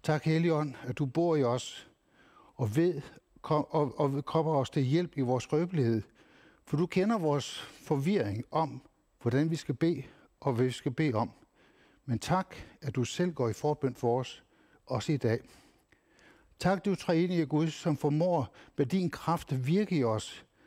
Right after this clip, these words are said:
Lige nu gør du noget langt ud over det, vi beder om eller forstår. Tak for venskabet med dig, almægtige Gud. Tak, at du gør os empatiske over for de mennesker, som særligt lider i den nuværende situation.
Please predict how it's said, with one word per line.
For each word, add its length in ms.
Lige 320
nu 240
gør 260
du 100
noget 520
langt 320
ud 60
over 180
det, 240
vi 100
beder 340
om 380
eller 180
forstår. 560
Tak 140
for 120
venskabet 800
med 160
dig, 460
almægtige 520
Gud. 260
Tak, 240
at 80
du 80
gør 220
os 180
empatiske 680
over 80
for 140
de 80
mennesker, 420
som 160
særligt 420
lider 280
i 80
den 100
nuværende 400
situation. 560